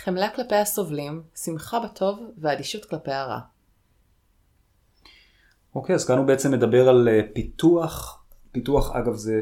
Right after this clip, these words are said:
Speaker 2: זה, זה, זה דרך תרגול, כן?
Speaker 1: כן.
Speaker 2: פיתוח של גישה, גישה לחיים,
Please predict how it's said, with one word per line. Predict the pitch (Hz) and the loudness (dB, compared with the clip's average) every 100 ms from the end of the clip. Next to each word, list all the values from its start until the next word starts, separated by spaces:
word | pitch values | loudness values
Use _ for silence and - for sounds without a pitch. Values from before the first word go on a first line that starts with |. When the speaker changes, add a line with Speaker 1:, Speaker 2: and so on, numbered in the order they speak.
| - | -4
Speaker 2:
זה, | 107 101 | -10 -12
זה, | 110 110 104 | -12 -12 -10
זה | 98 95 95 - | -10 -12 -14 -8
דרך | 101 98 | -8 -4
תרגול, | 110 104 123 95 - | -4 0 2 0 -2
כן? | - 104 104 | -10 -10 -10
Speaker 1:
כן. | 156 156 | -10 -10
Speaker 2:
פיתוח | 143 147 143 - | -2 2 2 0
של | 113 101 | -6 -6
גישה, | 98 - 117 156 208 - - - - _ - | -6 -2 0 0 -4 -12 -20 -20 -20 _ -10
גישה | 98 117 | -6 0
לחיים, | 110 107 98 101 147 175 196 | -2 -2 -4 -2 0 0 -2